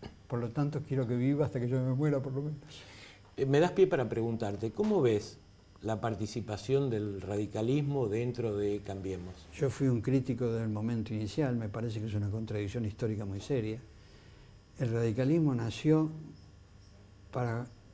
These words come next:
Speaker 1: confrontar al conservadurismo, el conservadurismo de Roca, de, de Pellegrini, de Mitre. Eh, el radicalismo nació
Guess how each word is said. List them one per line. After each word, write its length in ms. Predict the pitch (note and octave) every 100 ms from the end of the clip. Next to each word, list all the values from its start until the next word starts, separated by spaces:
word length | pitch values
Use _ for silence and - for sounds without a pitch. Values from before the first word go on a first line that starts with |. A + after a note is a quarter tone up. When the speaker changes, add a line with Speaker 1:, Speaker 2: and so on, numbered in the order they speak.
| -
Speaker 1:
confrontar 720 | C3 A#2 A#2+ B2+ A#2+ F3 F3
al 140 | C3+
conservadurismo, 880 | A#2 B2+ A#2+ B2 A#2 A#2+ C#3 A2+ A#2+
el 60 | B2
conservadurismo 640 | A#2+ G#2+ A2+ A#2 C3+ A2
de 80 | G#2+
Roca, 540 | A#2 C3+ A#2+ G2+ G#2
de, 280 | G#2+ G#2+ G#2+
de 200 | G#2 G2+
Pellegrini, 760 | G2 G2+ G2 G#2+ B2 G2+ F#2+ F#2+
de 140 | G2
Mitre. 420 | A2+ A2+ G2+ G2+
Eh, 1200 | F#2 - - - - - - - - C#3+ A2+ A2+
el 60 | A2
radicalismo 540 | A2 A2 A2+ C3 D3
nació 580 | C3+ G2 - C#3 D#3+ D#3